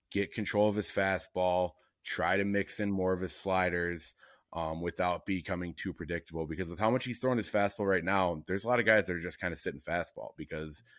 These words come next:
um, they don't know if Dylan's either trying to change his splits, he's trying to ma-, maybe not be as much, be as predictable with his slider.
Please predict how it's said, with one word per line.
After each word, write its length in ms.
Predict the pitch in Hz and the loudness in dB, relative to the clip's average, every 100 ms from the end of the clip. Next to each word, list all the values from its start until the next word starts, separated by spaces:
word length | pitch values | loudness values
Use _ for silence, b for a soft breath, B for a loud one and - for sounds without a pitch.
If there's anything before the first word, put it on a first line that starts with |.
| b - | b -10
um, 380 | 78 73 73 71 - | -6 -6 -8 -12 -4
they 120 | 90 | 0
don't 200 | 92 85 | 0 0
know 160 | 87 85 | 0 0
if 160 | - | -2
Dylan's 520 | 85 82 82 76 - - _ _ | -4 -4 -6 -8 -16 -18 _ _
either 200 | 85 82 | -6 -4
trying 360 | 80 92 85 82 | -4 -2 -2 -4
to 80 | 76 | -6
change 340 | - 85 80 | -6 -4 -6
his 140 | 76 | -10
splits, 560 | - - 165 175 - - | -10 4 6 6 2 -10
he's 120 | 90 80 | -10 -4
trying 240 | 92 82 | -2 -2
to 40 | |
ma-, 200 | 80 85 - | -2 -4 -2
maybe 240 | 90 80 | -2 0
not 220 | 82 80 | -2 -2
be 80 | 82 | -4
as 100 | 73 | -4
much, 220 | 78 - _ - | -6 -8 _ -10
be 140 | 85 | -8
as 80 | 80 | -6
predictable 480 | - 80 - - 67 | -6 -8 -8 -6 -2
with 220 | 85 95 | -2 0
his 200 | 127 - | -2 -2
slider. 440 | 127 139 147 165 | 2 4 4 2